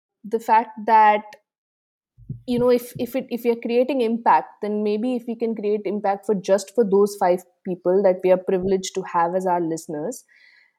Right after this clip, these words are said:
And thus our intention clearly became the navigating force of this ende-, endeavor, or rather the transformative power of intentional thinking. I mean, you know, it's not just about,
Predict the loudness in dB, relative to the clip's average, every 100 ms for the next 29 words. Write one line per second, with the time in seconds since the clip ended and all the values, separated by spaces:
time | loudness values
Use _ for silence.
0 | -4 2 4 4 4 4 2 0 -2 -4
1 | 0 2 2 2 -2 -2 -2 0 -2 -2
2 | -2 -2 -2 -4 -4 -8 -8 -10 -12 -12
3 | -12 -12 -12 -16 -14 -12 -10 -12 -16 _
4 | _ _ -6 2 2 4 2 2 -4 -20
5 | -10 -4 -4 -4 -4 -4 -6 -8 -8 -4
6 | -2 -4 -4 -4 -4 -4 -6 -6 -10 -8
7 | -8 -8 -10 -8 -12 -14 -16 -20 _ -6
8 | 0 4 6 6 2 0 0 2 0 -2
9 | 2 4 2